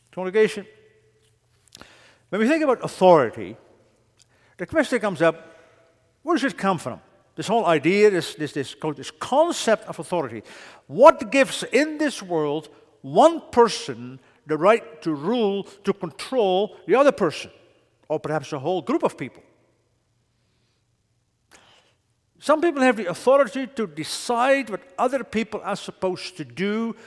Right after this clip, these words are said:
how they are supposed to live, or at least that's what they claim they have. What's the rationale behind that? Now, many people have thought about that.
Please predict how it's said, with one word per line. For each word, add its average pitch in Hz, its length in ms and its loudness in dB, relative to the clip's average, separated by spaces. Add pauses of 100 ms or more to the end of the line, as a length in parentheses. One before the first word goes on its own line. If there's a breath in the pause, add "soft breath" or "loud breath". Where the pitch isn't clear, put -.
how 202 200 2
they 180 140 -2
are 180 120 -2
supposed - 640 -10
to 147 60 -12
live, 147 280 -6
or 120 100 -12
at 117 80 -16
least 139 200 -14
that's 135 140 -10
what 123 140 -14
they 117 120 -12
claim 190 540 -6
they 110 160 -8
have. 104 300 -12 (280 loud breath)
What's - 180 -6
the 226 80 -4
rationale 202 800 -2 (200 loud breath)
behind 165 340 -6
that? - 260 -16 (3250)
Now, 175 100 -6
many 285 240 -2
people 254 200 -4
have 170 140 -2
thought 185 260 2
about 101 260 -6
that. - 180 -20